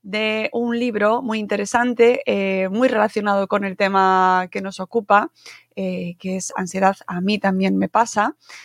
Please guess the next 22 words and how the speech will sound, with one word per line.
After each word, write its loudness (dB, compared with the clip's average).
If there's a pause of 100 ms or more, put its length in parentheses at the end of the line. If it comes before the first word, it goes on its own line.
(160)
que 2
ha 2
publicado 2
Penguin -2
en, -4
bueno, 0
pues -4
los -6
meses -6
anteriores, 4
Penguin -2
Random -4
House. -2 (440)
Y, 4
eh, 2 (200)
pues 2
con 0
Iris -2
queremos -6
abordar 2 (380)
esta 2
cuestión -8